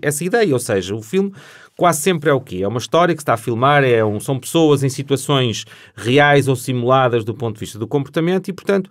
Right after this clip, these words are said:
há histórias que efetivamente se enquadram, que são, são belíssimas ilustrações daquilo que nós estamos, que nós estamos efetivamente a lecionar. E, portanto, acabam por ser, eh, formas, eu costumo dizer muitas vezes que os filmes são autênticas viagens de estudo,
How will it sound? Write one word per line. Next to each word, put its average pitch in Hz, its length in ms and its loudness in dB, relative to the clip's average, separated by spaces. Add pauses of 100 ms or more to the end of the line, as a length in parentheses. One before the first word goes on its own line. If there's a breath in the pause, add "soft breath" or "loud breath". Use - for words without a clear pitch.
(280 soft breath)
há - 120 2
histórias 170 420 0
que - 100 -10
efetivamente 135 640 -2
se 165 120 -6
enquadram, 165 580 0
que - 80 -12
são, 156 460 0 (140)
são 151 260 -2
belíssimas 143 560 0
ilustrações 147 720 -4 (340 soft breath)
daquilo 160 360 -2
que 175 100 -10
nós 170 140 0
estamos, 175 480 -4
que 165 240 -6
nós 175 120 -2
estamos 175 240 -4
efetivamente 175 560 -4
a 180 40 -2
lecionar. 180 400 -4
E, 131 40 -4
portanto, 107 380 -4 (400 soft breath)
acabam 180 420 2
por 156 140 -4
ser, 147 380 4
eh, 113 640 4
formas, 110 640 2
eu 143 80 0
costumo 165 260 -4
dizer 151 220 0
muitas 143 240 -2
vezes 147 200 -4
que - 120 -8
os 143 80 -10
filmes 156 320 -4
são 156 100 -2
autênticas 147 460 -6
viagens 135 360 -4
de - 60 -14
estudo, - 360 -4